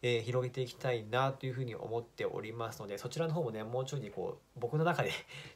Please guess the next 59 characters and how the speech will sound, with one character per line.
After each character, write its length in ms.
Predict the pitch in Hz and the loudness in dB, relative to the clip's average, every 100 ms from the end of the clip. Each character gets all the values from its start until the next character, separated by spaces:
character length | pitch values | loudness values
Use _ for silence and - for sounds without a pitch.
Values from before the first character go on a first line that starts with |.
| - | 0
指 100 | 135 | 2
導 120 | 135 | 2
し 20 | |
て 80 | 143 | 2
い 20 | |
こ 100 | 143 | 4
う 20 | |
か 80 | 127 | 4
な 180 | 120 147 | 4 4
と 100 | 135 | 2
思 120 | 120 | 0
っ 60 | 123 | -2
て 80 | 120 | -4
ま 100 | 107 | -6
す 80 | |
の 80 | 107 | -2
で、 300 | 113 113 107 | 2 2 2
ま 200 | 131 120 | 0 0
あ、 60 | 107 - _ - - - - | -2 -6 _ -14 -14 -14 -8
皆 80 | 139 | -4
さ 80 | 139 | -2
ん 40 | |
に 20 | |
と 80 | 127 | -2
っ 20 | |
て 80 | - | -2
ね、 180 | 110 113 | -2 -2
あ 180 | 98 98 | -2 -2
の 540 | 98 98 101 101 98 107 | -2 -4 -4 -4 -4 -2
ー、 20 | |
面 120 | 131 | -2
白 200 | 131 143 | 2 4
い 20 | 127 | 4
よ 60 | |
う 20 | |
な 80 | 107 - - - | 2 -2 -4 -12
<laughs> 240 | - - | -20 -6
動 140 | 113 110 | -2 0
画 60 | |
が 120 | 107 | -2
作 180 | 110 - | -4 0
れ 140 | 127 117 | 2 2
る 300 | 98 101 107 | 0 -4 2
よ 160 | 117 | 2
う 20 | |
に 100 | 104 | 2
私 320 | 101 107 - 113 | -4 -6 -6 -4
も 200 | 110 110 | -2 2
努 100 | 120 | 2
力 160 | 113 | 2
し 60 | - | -4
て 100 | 107 | -8
ま 120 | 104 | -6
い 20 | |
り 80 | 110 | -4
ま 100 | 123 | -4
す 80 | 131 | -4
の 80 | 113 | 0
で、 300 | 131 123 | 4 2